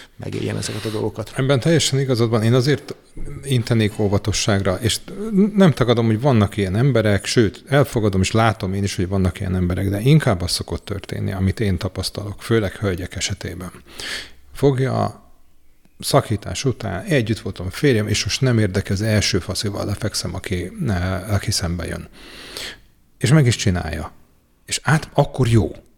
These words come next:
Speaker 2: És eltelik egy kis idő, és n-, ez az, ez az, ez a-, ez az esemény nem illeszthető bele abba a képbe, amit magáról fölépített.
Speaker 1: Uh-huh.
Speaker 2: És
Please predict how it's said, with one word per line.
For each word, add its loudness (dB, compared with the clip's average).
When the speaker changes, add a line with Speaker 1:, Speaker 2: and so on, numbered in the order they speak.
Speaker 2:
És -8
eltelik 4
egy 0
kis -2
idő, 2
és -8
n-, 4
ez 2
az, 2
ez 4
az, 4
ez 2
a-, 4
ez 2
az 0
esemény 4
nem 6
illeszthető 2
bele -2
abba 0
a 0
képbe, -2
amit 2
magáról 0
fölépített. -6
Speaker 1:
Uh-huh. -8
Speaker 2:
És -8